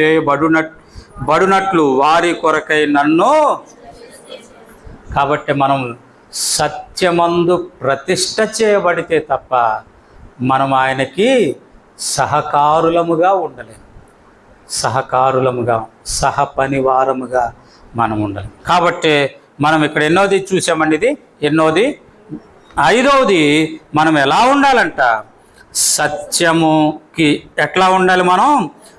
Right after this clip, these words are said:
జత పనివారముగా మనం ఉండాలి అనేది మనం చూస్తా ఉన్నాం. తర్వాత మనం ఇక్కడ చూస్తా ఉన్నాం, ఆ, ఆరవదిగా గనుక మనం చూస్తే, ఈ యొక్క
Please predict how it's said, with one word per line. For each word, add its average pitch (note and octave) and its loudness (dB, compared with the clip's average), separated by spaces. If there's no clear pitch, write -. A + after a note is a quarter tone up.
జత C3+ 0
పనివారముగా C#3 0
మనం C#3 2
ఉండాలి C3 2
అనేది B2 -2
మనం B2 -2
చూస్తా A#2+ -4
ఉన్నాం. A2 -12
తర్వాత C#4+ 2
మనం G3+ 2
ఇక్కడ F3 -2
చూస్తా E3+ 0
ఉన్నాం, D3 2
ఆ, C#3 2
ఆరవదిగా C#4+ 4
గనుక G#3+ 0
మనం D#3+ 0
చూస్తే, C#3 -2
ఈ - -2
యొక్క F#3+ 2